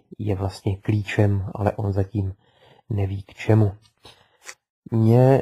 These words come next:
po dvaceti letech od, eh, Pána prstenů, trilogie, všechno tady v tom seriálu připadá maličký.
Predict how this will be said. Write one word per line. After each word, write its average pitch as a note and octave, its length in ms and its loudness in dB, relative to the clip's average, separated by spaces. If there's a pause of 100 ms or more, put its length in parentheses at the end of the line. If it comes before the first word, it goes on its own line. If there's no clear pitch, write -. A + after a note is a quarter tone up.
(960)
po A#2 100 0
dvaceti C3+ 440 0
letech A#2+ 420 0
od, A#2 260 -4
eh, G#2 180 0
Pána A2 300 -2
prstenů, A#2 600 -2
trilogie, G#2+ 600 -2
všechno A#2 600 -4
tady A2 220 -4
v - 60 -20
tom B2 160 -6
seriálu A2+ 440 0
připadá A#2 560 -2
maličký. A2 880 -2